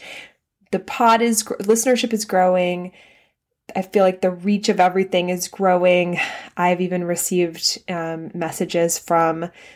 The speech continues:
some of the writers and historians in the Titanic community, and they have come across the podcast even organically, which is just blows my mind. It's amazing. All right. Um, some show notes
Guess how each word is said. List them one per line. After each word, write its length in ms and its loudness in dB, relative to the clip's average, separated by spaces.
some 200 -2
of 80 -4
the 140 0
writers 420 4
and 100 -2
historians 680 -2
in 80 -8
the 60 -4
Titanic 580 -4
community, 580 -2
and 220 -10
they 220 6
have 160 0
come 180 -2
across 560 2
the 100 -2
podcast 680 2
even 160 -8
organically, 720 0
which 220 0
is 160 -2
just 380 -4
blows 560 0
my 160 -4
mind. 500 -2
It's 300 -4
amazing. 600 -2
All 80 4
right. 280 2
Um, 600 2
some 440 4
show 280 2
notes 520 2